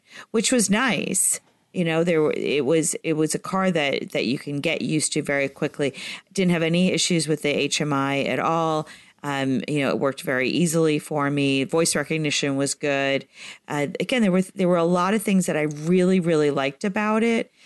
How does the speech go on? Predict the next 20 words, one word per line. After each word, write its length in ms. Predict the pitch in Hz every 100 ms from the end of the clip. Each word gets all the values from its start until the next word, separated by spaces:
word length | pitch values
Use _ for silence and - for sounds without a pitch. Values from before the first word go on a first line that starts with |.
| - - -
It 120 | 180
just, 340 | 196 180 - - 185
the, 140 | 165 _ -
the 80 |
charging 560 | 151 - - 208 190 185
situation 760 | 185 175 165 143 - 143 135 - _ _ -
was 200 | 165 -
really, 420 | 151 135 127 113
was, 400 | - 143 123 - - _ _ -
um, 320 | 135 127 123 -
again, 360 | 151 160 139
something 420 | - 156 143 147 143
that 220 | 139 - _ _ _ -
you 120 | 160
have 280 | 160 156 -
to 100 | 160
be 100 | 156
very 260 | 151 147
cognizant 680 | 147 190 208 175 147 156 135
of 240 | 131 131